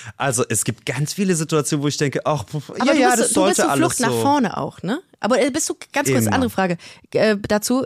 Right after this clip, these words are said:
Speaker 2: bist du in der Rolle anders, als wenn du das ablegst, ja, ne?
Speaker 1: Ja.
Speaker 2: Ja. Wie? Weniger outgoing?
Speaker 1: Kennst du, kennst du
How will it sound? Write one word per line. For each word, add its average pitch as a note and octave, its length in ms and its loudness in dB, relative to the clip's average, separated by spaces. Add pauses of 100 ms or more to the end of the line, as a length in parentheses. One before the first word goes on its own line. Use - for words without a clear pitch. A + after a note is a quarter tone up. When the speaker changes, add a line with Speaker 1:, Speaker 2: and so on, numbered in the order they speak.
Speaker 2:
bist C4 340 -2
du C#4 240 2
in A#3 140 2
der A3+ 100 2
Rolle A#3+ 320 0
anders, B3 440 -2
als G#3 300 -2
wenn G#3+ 160 2
du G3+ 80 0
das G3 160 -4
ablegst, - 460 -4
ja, E3 140 -2
ne? G3 180 -4 (340)
Speaker 1:
Ja. C#3 160 -2 (240)
Speaker 2:
Ja. F3 220 -2 (400)
Wie? B3+ 340 0 (1120)
Weniger A#3 760 2 (220)
outgoing? D#4 680 2 (240)
Speaker 1:
Kennst - 480 -2
du, G3+ 420 0 (760)
kennst G#3+ 380 -2
du G#3 400 2